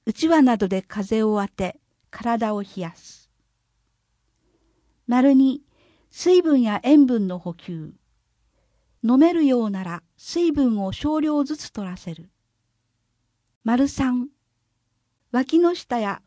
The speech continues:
太ももの付け根などの太い血管を冷やす。首の周りや脇の下、太ももの付け根など太い血管の部分を冷やす。などの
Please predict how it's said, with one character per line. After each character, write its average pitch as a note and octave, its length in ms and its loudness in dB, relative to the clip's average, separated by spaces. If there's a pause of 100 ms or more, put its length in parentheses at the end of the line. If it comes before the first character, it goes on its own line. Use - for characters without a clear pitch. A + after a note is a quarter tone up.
太 - 260 -2
も D#4+ 100 6
も D#4 160 4
の D4 120 4
付 D4 240 -4
け - 20 4
根 C#4+ 120 6
な C#4 200 2
ど A#3 100 -4
の G3 240 -8
太 - 280 -6
い D#4 80 -4
血 A3 260 -8
管 G3 260 -4
を F#3 60 -6
冷 F3 200 -12
や E3+ 120 -12
す。 - 260 -20 (1600)
首 D4 280 2
の D#4+ 120 8
周 D4 380 4
り C4 120 -2
や B3 260 -2
脇 B3 300 0
の D4 140 8
下、 G#3 340 -12 (140)
太 - 240 -4
も D4+ 120 6
も C#4+ 140 4
の C#4 120 2
付 - 260 -6
け - 20 2
根 B3 120 2
な A3+ 160 -4
ど - 200 -12 (240)
太 - 240 -4
い E4 120 0
血 C4 240 -6
管 C#4+ 260 4
の C#4 100 6
部 C4+ 140 0
分 G#3+ 300 -2
を F3 80 -8
冷 - 200 -10
や F3+ 120 -8
す。 - 220 -20 (1200)
な D4+ 160 4
ど D#4 140 2
の A#3 200 -2